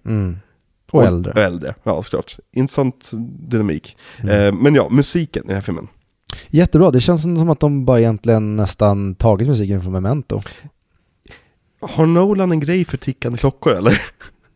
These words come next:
Speaker 1: Jag vet inte. Jag tror inte det återkommer i någon annan film.
Speaker 2: Jag tror inte det återkommer i någon film, liksom, t-, t-, t-, t-, t-, t-, t-, t-, t-. Det känns inte särskilt Nolan-esk.
Speaker 1: Mm. Jag tyckte den gjorde jättemycket för stämningen.
Speaker 2: Mm.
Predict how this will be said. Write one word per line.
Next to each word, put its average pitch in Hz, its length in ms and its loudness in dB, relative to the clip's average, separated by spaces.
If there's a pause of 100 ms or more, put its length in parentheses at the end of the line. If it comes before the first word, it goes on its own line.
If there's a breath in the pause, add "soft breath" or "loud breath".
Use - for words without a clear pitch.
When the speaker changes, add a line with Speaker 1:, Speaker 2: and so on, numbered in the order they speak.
(160)
Speaker 1:
Jag 131 100 2
vet 196 340 2
inte. 98 200 -2
Jag 104 80 2
tror 165 80 0
inte 123 120 -2
det 113 40 2
återkommer 113 440 0
i - 20 -4
någon 107 80 0
annan 113 160 -2
film. 123 120 -4
Speaker 2:
Jag 147 80 2
tror 175 140 0
inte 147 140 0
det 139 60 6
återkommer 131 300 -2
i 127 40 2
någon 147 400 0
film, 92 260 -4
liksom, 95 260 -2
t-, - 160 -16
t-, - 220 -20 (200)
t-, - 60 -16 (200)
t-, - 40 -20 (200)
t-, 147 60 -18 (200)
t-, - 60 -20 (200)
t-, - 60 -18 (200)
t-, 147 60 -20 (160)
t-. 139 60 -20 (760 soft breath)
Det 123 400 0 (200)
känns 131 340 -2
inte 104 160 -4
särskilt 107 280 -10
Nolan-esk. 104 680 -4 (200)
Speaker 1:
Mm. 139 60 0
Jag 147 80 4
tyckte 175 180 2
den 165 100 6
gjorde 143 180 4
jättemycket 139 1040 -2
för - 100 -6
stämningen. 104 460 -2
Speaker 2:
Mm. 147 160 -6